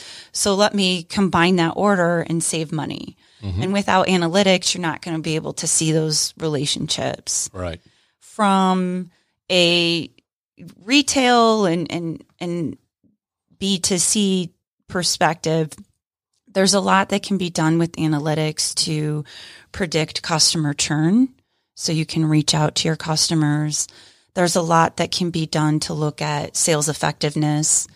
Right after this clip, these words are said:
Speaker 1: be it upselling products or, um, suggesting products.
Speaker 2: Mm.
Speaker 1: I think we've probably all been on Amazon and ordered something and the, the box comes up, "Oh, you probably like this."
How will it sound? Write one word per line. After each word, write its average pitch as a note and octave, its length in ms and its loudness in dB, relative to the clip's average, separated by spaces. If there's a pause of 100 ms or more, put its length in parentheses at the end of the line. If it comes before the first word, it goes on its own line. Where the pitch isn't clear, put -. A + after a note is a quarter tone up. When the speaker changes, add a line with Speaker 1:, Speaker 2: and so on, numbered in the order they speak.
(380)
Speaker 1:
be D3+ 140 -2
it C#3+ 240 -2
upselling D#3 640 -2
products D3 720 -2
or, D3+ 520 -6 (480)
um, D3 280 -12
suggesting D#3+ 920 0
products. E3 840 0
Speaker 2:
Mm. A2+ 240 -10 (340)
Speaker 1:
I F#3 80 -6
think F#3+ 220 -4
we've F3+ 160 -10
probably E3+ 500 2
all D#3+ 260 6
been D#3+ 260 0
on D#3 220 0
Amazon F#3 880 0 (340)
and E3 200 -2
ordered F3 360 0
something A3 600 2
and E3 380 0
the, E3 260 -4 (160)
the E3+ 100 -12
box D#3+ 500 -2
comes E3 340 -2
up, D#3+ 240 2
"Oh, C4+ 140 -4
you A3+ 180 -2
probably G3 480 -6
like F3 300 -8
this." E3+ 600 -6